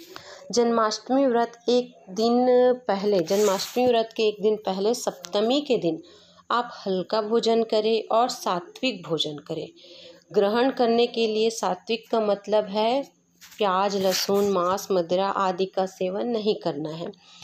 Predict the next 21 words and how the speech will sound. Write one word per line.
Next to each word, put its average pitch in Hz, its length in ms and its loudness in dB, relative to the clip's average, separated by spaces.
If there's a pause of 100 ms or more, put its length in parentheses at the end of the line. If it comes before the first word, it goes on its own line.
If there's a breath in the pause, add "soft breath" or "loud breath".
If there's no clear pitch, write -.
(380 loud breath)
अष्टमी 226 500 2
तिथि 240 400 -2
के 185 220 2
दिन 208 300 2 (400)
प्रातःकाल 202 880 0
नहा 196 420 0
धोकर 214 500 0
सभी 214 400 -2
देवताओं 208 560 2
को 185 200 -2
प्रणाम 185 640 0
कर 214 340 2 (120)
और 214 120 2
अपने 220 500 0
पूर्वजों 208 800 0
को 214 320 2 (880 loud breath)
प्रणाम 196 440 2
कर 226 300 2
पूजा 226 480 2
गृह 208 380 2
में 151 260 0